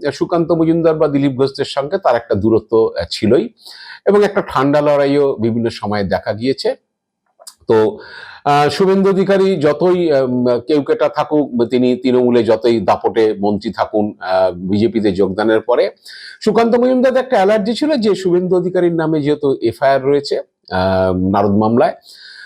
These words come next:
তো সেই এফআইআর থাকলে একটা, উম, তার গায়ে একটা, আহ, যে স্পট পড়ে যায়, এরকম একটা, আহ, জায়গা থেকেই বোধহয় সুকান্ত মজুমদারদের অ্যালার্জি ছিল। কারণ দু হাজার তেইশ সালে যখন, উম, হরিপদ ভারতী, প্রয়াত বিধায়ক হরি-, হরিপদ ভারতী যখন স্মরণ সভা, আহ, একটাতে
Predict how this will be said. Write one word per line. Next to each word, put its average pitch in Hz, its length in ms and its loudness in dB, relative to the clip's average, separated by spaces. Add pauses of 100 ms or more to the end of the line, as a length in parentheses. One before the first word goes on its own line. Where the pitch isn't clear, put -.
(140)
তো 233 80 4
সেই 233 240 2
এফআইআর 208 720 0
থাকলে 180 340 0
একটা, 170 380 2
উম, 131 260 -2
তার 139 180 2
গায়ে 135 220 2
একটা, 131 220 0
আহ, 107 360 0
যে 101 200 -2
স্পট 131 280 -2 (120)
পড়ে 123 200 2
যায়, 175 200 0 (180)
এরকম 123 340 2
একটা, 117 340 0
আহ, 104 80 -4 (540)
জায়গা 113 280 2
থেকেই 202 300 -4
বোধহয় 120 280 0
সুকান্ত 104 400 -4
মজুমদারদের 101 760 0
অ্যালার্জি 95 420 0
ছিল। 135 260 -4 (640)
কারণ 208 220 2
দু 214 80 2
হাজার 220 280 0
তেইশ 214 380 0
সালে 202 280 2
যখন, 165 360 0
উম, 117 680 -2
হরিপদ 147 460 0
ভারতী, 139 380 0
প্রয়াত 123 320 2
বিধায়ক 113 600 0
হরি-, 101 220 -2
হরিপদ 107 360 0
ভারতী 104 480 0
যখন 101 260 -4
স্মরণ 101 320 0
সভা, 107 320 2
আহ, - 460 -4
একটাতে 104 1200 0